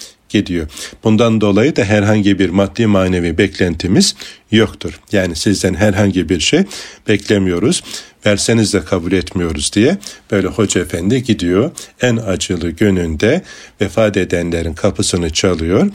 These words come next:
ve nice camiye, cemaate uzak, efendim, muarız olanların bile gönlünü kazanmaya muvaffak olmuş kardeşim. Yani, bayıldım, e, o kardeşimin bu gayretine.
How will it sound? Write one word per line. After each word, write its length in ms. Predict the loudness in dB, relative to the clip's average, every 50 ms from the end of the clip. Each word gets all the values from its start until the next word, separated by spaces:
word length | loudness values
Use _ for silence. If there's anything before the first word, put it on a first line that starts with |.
| -4 -12 -16 -18 -16 _ -2
ve 200 | 0 0 2 0 -2
nice 800 | -4 -4 0 2 4 4 2 2 0 0 2 2 2 0 -2 -4 -12 -20 -20 _ _ -12 -4
camiye, 640 | 0 0 2 2 2 2 2 2 2 2 2 0 0
cemaate 540 | 0 2 2 2 2 2 0 0 0 0
uzak, 460 | 0 0 0 0 2 2 2 2 0 -4 -12 -20 -20 -20 -20 -18 _ -8
efendim, 380 | -6 -2 0 2 2 2 0 -2
muarız 640 | -2 -2 -2 0 2 2 2 2 2 0 0 2
olanların 640 | 2 2 2 2 0 -2 -2 -4 -4 -4 -4 -2 0
bile 340 | 0 2 2 2 2 0 0 -4 -10 -20 -20 _ _ _ -2
gönlünü 640 | 0 2 2 4 4 4 4 2 2 0 -2 -4
kazanmaya 840 | -2 0 0 0 2 2 0 2 0 0 0 2 2 2 2 2 -2 -4 -12 -20 -18 -6 -2
muvaffak 460 | 0 0 0 0 0 -2 -2 -2 -2
olmuş 280 | -4 -4 -2 -4 -6 -4
kardeşim. 500 | -2 -2 -4 -4 -4 -6 -6 -6 -8 -10 -12 -16 -16 -16 -16 -16 -16 -16 -10 -4 0
Yani, 320 | 0 0 0 0 -2 -4 -2 0
bayıldım, 460 | 2 4 4 4 2 2 0 -2 -2 -6 -16 -20 -20 -20 -14 -10 -8
e, 60 | -8
o 220 | -6 -2 -2 -2 0
kardeşimin 720 | 0 0 0 0 0 -2 -2 -2 -2 -2 -2 -4 -4 -2
bu 120 | -2 -2
gayretine. 760 | 0 0 0 0 0 0 -2 -4 -4 -2 0 2 2 2 2